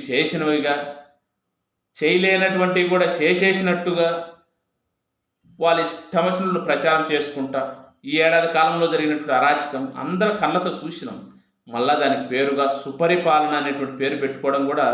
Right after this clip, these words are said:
చాలా దుర్మార్గమైనటువంటి ఆలోచన. ఏదేమైనా ప్రజలే వివేకంగా ఆలోచించి వీళ్ళు చేసిన ఈ ఏడాది పాలనలో ఏం మంచి జరిగింది, ఏ విధంగా సుపరిపాలన ఈ ఏడాది పాలనని అర్థం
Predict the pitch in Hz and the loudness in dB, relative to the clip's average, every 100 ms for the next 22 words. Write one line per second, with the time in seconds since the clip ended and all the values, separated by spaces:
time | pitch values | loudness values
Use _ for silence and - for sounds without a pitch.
0 | - - - _ _ 131 127 120 117 120 | -2 -8 -16 _ _ -2 0 0 -2 0
1 | 147 165 170 170 170 160 156 123 131 143 | 2 2 0 0 -2 -2 -2 2 4 2
2 | 131 120 98 - - _ _ _ - 143 | 0 -6 -8 -12 -20 _ _ _ -4 0
3 | 175 175 175 170 170 190 - - _ _ | 4 4 2 0 0 -4 -10 -18 _ _
4 | - 139 139 160 160 - - - _ _ | -4 0 2 2 0 -2 -10 -18 _ _
5 | _ _ _ _ 131 139 160 156 151 139 | _ _ _ _ -10 -2 0 0 -2 0
6 | 127 160 151 151 143 143 151 - - _ | 2 2 0 -2 -6 -8 -12 -12 -18 _
7 | _ _ 135 156 147 135 160 175 170 139 | _ _ -6 -2 0 2 0 0 -2 2
8 | 147 151 151 - 143 147 151 139 101 - | 2 2 2 0 0 2 0 -2 -4 -8
9 | - - _ _ - 127 175 185 190 - | -16 -20 _ _ -6 0 0 0 -4 -6
10 | 143 160 165 160 151 147 139 151 143 - | -6 -6 -2 0 0 0 -2 -4 -8 -6
11 | 135 175 180 175 170 - 156 156 151 156 | 0 2 2 0 0 -2 -2 -2 -2 0
12 | 147 147 151 151 - 143 143 147 151 151 | 0 2 0 -4 -8 -6 0 2 4 2
13 | 151 143 143 143 143 123 131 | 0 0 0 -2 -2 -2 0